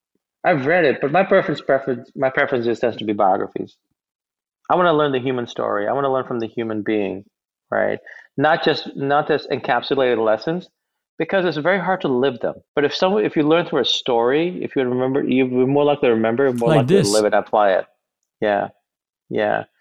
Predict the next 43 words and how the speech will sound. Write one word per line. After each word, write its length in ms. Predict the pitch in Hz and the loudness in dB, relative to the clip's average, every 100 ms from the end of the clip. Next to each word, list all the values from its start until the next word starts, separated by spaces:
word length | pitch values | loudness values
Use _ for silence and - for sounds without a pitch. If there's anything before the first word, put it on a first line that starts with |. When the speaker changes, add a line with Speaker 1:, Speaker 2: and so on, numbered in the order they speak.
| _ _ - | _ _ -4
Speaker 1:
Which 160 | - | -2
is 80 | 208 | 2
one 120 | 190 185 | 2 4
of 40 | |
the 60 | 160 | 4
reasons 260 | 156 160 143 | 4 2 2
why 100 | 147 | 4
I 40 | |
wrote 160 | 143 131 | 4 2
"Love 180 | 131 131 | 2 0
Yourself 340 | 127 135 127 | 0 0 0
the 80 | 127 | 0
Way 160 | 113 117 | 0 2
I 120 | 104 | 2
Did." 300 | 104 156 107 | 0 -2 -2
A 60 | - _ - | -10 _ -10
very 180 | 113 113 | 0 0
personal 360 | 113 117 - 113 | 2 -2 -2 -10
story 500 | - 143 147 98 95 - | -4 -2 0 -2 -4 -6
with 220 | 131 165 139 | 0 0 2
a 80 | 117 | 0
manual 460 | 120 117 113 107 | 2 0 0 0
in 120 | 135 113 | 0 0
it, 100 | 95 | 0
but 100 | 107 | 0
a 60 | |
very 260 | 104 113 113 | 0 0 -2
personal 360 | - 107 - 104 | -2 -6 -6 -10
story. 480 | - 131 123 - - _ _ _ _ _ _ - | -4 -2 -2 -4 -8 _ _ _ _ _ _ -10
You 100 | 117 | -2
know, 180 | 113 107 | 0 4
that's 200 | 120 123 | 2 2
the 80 | 135 | 0
way 100 | 123 | 0
it's 140 | 117 | 0
gonna 220 | - 117 107 | -4 -4 -4
stay 260 | - 113 | -4 -2
in 160 | 113 117 | -2 -4
you. 120 | 92 - _ _ _ _ _ _ _ _ | -6 -10 _ _ _ _ _ _ _ _
So 160 | - 147 | -2 0
my, 260 | 139 170 | 4 2
my 480 | 170 - 147 151 185 | 2 -2 -4 0 0
bias 580 | 139 120 104 - - | 0 0 0 -2 -10